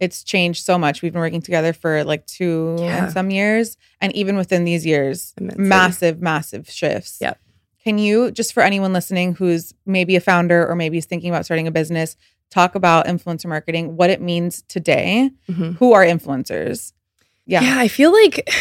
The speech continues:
Speaker 2: <sighs> we've always, from the get-go, I've been in this world for about a decade, which is nuts. Started my career as, like, a social media coordinator right around the time Instagram launched. So the definition of influence to me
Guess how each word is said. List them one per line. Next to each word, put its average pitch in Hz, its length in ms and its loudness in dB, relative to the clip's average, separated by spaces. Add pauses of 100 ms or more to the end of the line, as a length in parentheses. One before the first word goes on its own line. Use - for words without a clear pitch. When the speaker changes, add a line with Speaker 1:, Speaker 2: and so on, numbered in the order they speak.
(200)
Speaker 2:
<sighs> - 80 -6 (640)
we've 226 480 2 (120)
always, 254 520 6
from 226 160 4
the 208 120 4
get-go, 165 720 2
I've 190 160 -2
been 208 300 4 (120)
in 240 140 4
this 262 200 -2
world 175 180 2
for - 100 -10
about 185 180 -8
a - 80 -8
decade, - 380 -12
which - 140 -14
is - 120 -12
nuts. - 500 -4 (100)
Started 214 320 2
my 202 120 4
career 175 420 0
as, 165 180 -2
like, 151 180 -10
a 160 260 -8
social 185 360 0
media 170 200 0
coordinator 170 480 -2
right 175 140 0
around 175 220 -2
the 170 80 -6
time 165 240 -6
Instagram 170 440 -4
launched. - 340 -4
So 175 300 4 (480)
the 196 160 6
definition 233 640 4
of 170 360 0
influence 175 720 -2 (360)
to - 100 4
me 220 560 6